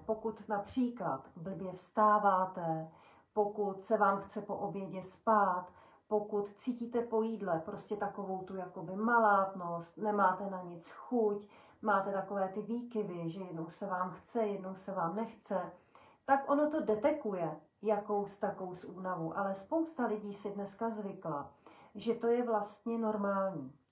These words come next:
že je normální v tomto režimu žít, že je normální takto fungovat. A tato energie, která vlastně vám pomáhá k tomu, abyste přežívali tady v tom módu,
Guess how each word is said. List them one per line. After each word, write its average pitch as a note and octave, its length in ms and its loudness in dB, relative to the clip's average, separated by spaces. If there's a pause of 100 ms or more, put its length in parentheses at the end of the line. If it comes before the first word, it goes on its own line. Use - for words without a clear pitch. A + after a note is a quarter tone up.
(180)
že G#3 220 -2
je A3+ 120 2
normální A3 800 2
v - 140 -20
tomto G#3 640 -2
režimu G3 560 -2
žít, E3+ 400 -8 (460)
že A3 220 0
je G#3+ 140 2
normální A3 960 0 (100)
takto F#3+ 600 -4
fungovat. E3 720 -8
A F#3 320 4 (960)
tato A#3 320 6
energie, G3 720 2
která G#3+ 360 6
vlastně G#3 400 2
vám G3 260 2
pomáhá A#3+ 580 6
k - 120 -8
tomu, G#3 340 -2 (440)
abyste G3+ 600 2
přežívali A#3 800 0
tady G3+ 200 0
v G#3 100 -10
tom A3 160 0
módu, G3+ 500 0